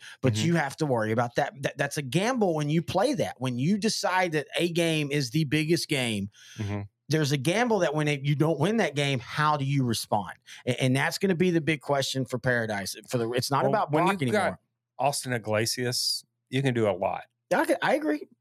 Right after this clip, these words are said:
Speaker 2: So I, I
Speaker 1: Physically
Speaker 2: th-, I think Paradise is gonna be fine. I do.
Speaker 1: I, I just, I, I just, I, I've never seen a team be that overt about it,
Speaker 2: Uh-huh.
Speaker 1: and I'm just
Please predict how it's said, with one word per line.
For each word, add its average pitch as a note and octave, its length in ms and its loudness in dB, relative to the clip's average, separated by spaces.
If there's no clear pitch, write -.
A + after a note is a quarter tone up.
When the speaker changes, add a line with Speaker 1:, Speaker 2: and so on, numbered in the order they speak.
Speaker 2:
So C3 160 4
I, - 0 -
I A2 40 0
Speaker 1:
Physically D3 520 0
Speaker 2:
th-, G3 120 -2
I D#3 140 0
think G3 300 -4
Paradise B2+ 480 0
is G#2+ 80 -8
gonna A#2+ 220 -2
be A2+ 120 -2
fine. F#2+ 400 -4
I B2 80 2
do. A2+ 220 -2
Speaker 1:
I, - 140 0
I D#3+ 80 0
just, F#3+ 280 -2
I, D3+ 140 -2
I E3+ 100 0
just, A3 300 -4
I, - 120 -2
I've G3+ 180 -2
never G#3 280 0
seen G3+ 280 0
a E3+ 60 2
team E3 460 0
be C3+ 240 0
that C3 360 0
overt C3+ 580 0
about E3 340 2
it, F3 200 0
Speaker 2:
Uh-huh. A#2 160 0
Speaker 1:
and D3 100 4
I'm D3+ 180 4
just C#3+ 220 0